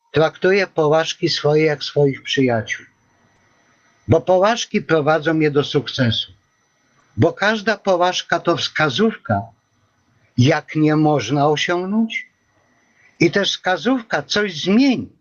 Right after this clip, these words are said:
a może wtedy będzie sukces. Stwórca stworzył materiał, a człowiek ma zadanie zrobić z materiału produkt.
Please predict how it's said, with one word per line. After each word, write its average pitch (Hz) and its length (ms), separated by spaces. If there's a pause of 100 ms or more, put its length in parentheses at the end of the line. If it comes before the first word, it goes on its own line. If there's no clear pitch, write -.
a 123 120
może 143 300
wtedy 120 340
będzie 98 340
sukces. - 460 (2500)
Stwórca 156 760
stworzył 147 520
materiał, 120 680 (1500)
a 113 120
człowiek 202 420
ma 170 140
zadanie 151 480
zrobić 131 420
z - 40
materiału 110 580
produkt. - 580